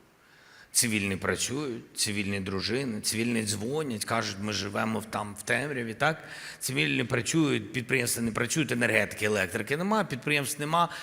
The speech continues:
економіка не наповнюється податками, нема що платити військовому. Тобто, щоб зламати армію, треба зламати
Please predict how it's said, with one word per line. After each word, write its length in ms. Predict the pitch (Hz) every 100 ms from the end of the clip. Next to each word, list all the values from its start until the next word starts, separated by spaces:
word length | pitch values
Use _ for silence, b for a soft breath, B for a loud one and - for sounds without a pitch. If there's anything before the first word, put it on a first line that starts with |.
| B
економіка 540 | 123 151 147 139 113 123
не 180 | 139 165
наповнюється 800 | 147 - 143 120 117 113 127
податками, 680 | 120 147 165 175 - 151 135
нема 320 | 123 143 165
що 160 | 139 143
платити 560 | 131 131 151 151 135 - B B B B B - - _ _ - - - -
військовому. 680 | 113 117 - 147 95 78 71 - - _ - B B
Тобто, 240 | 135 127
щоб 280 | - 185 160
зламати 560 | 139 156 170 165 165 160
армію, 460 | 185 190 160 131
треба 280 | 123 165 147
зламати 680 | 117 131 135 139 135 135 127